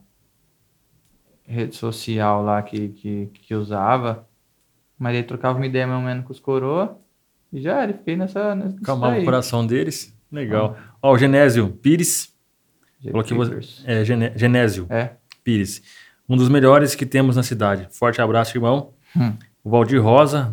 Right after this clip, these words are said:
Speaker 2: aí falou, também mandou um abraço, falou aí sim. A Cleide Vieira.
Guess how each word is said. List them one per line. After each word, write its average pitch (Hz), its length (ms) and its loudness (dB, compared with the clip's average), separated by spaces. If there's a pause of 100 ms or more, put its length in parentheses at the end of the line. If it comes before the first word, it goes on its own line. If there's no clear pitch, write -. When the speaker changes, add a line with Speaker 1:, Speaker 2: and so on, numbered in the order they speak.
Speaker 2:
aí 110 240 -4
falou, 113 340 0
também 113 220 -2
mandou 113 180 0
um 110 40 0
abraço, 117 340 0
falou 120 140 0
aí 110 100 -2
sim. 151 380 -4
A 123 100 -2
Cleide 165 340 2
Vieira. 131 500 4